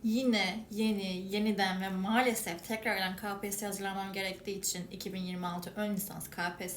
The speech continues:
S, ona çalışırken bir tablet almak istedim. Yani beklentim güzel bir çözünürlük,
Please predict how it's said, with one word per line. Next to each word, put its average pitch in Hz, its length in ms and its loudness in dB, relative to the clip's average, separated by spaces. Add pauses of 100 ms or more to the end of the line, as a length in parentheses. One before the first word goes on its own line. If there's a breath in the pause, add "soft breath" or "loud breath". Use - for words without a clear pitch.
S, 185 180 -6 (360 loud breath)
ona 320 160 0
çalışırken 311 600 2 (360)
bir 254 200 -4 (240)
tablet 202 340 0
almak 165 220 -8
istedim. - 300 -8 (260)
Yani 233 300 6
beklentim 214 640 0
güzel 208 320 2
bir 185 60 -6
çözünürlük, 180 580 -2